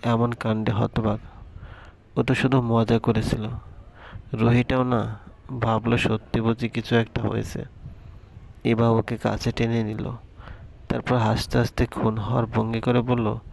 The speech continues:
"বোকা মেয়ে, আমি তো মজা করলাম। তোর সাথে আমি বা আম্মু কেউ কখনো এরকম করতে পারি? তোর জীবন সেটা তোকেই ভাবতে হবে।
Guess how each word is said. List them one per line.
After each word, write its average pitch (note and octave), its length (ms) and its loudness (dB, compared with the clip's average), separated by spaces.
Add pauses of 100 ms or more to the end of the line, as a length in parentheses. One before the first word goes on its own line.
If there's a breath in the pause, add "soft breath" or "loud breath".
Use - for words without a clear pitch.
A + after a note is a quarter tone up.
(460 loud breath)
"বোকা A2+ 340 0
মেয়ে, G#2 220 -2 (640 loud breath)
আমি A2+ 180 2
তো D3 160 -2
মজা A2 340 2
করলাম। G#2+ 420 2 (880 loud breath)
তোর - 140 0
সাথে - 320 2
আমি A2+ 300 2
বা A#2 260 2
আম্মু A2+ 380 0 (120)
কেউ A#2+ 160 4
কখনো B2 500 0 (540 loud breath)
এরকম A#2 380 2
করতে A2+ 380 0
পারি? A#2 340 0 (840)
তোর B2 200 4
জীবন A#2+ 320 0
সেটা A2+ 440 0
তোকেই A#2+ 300 0 (160)
ভাবতে - 380 -2
হবে। - 220 -6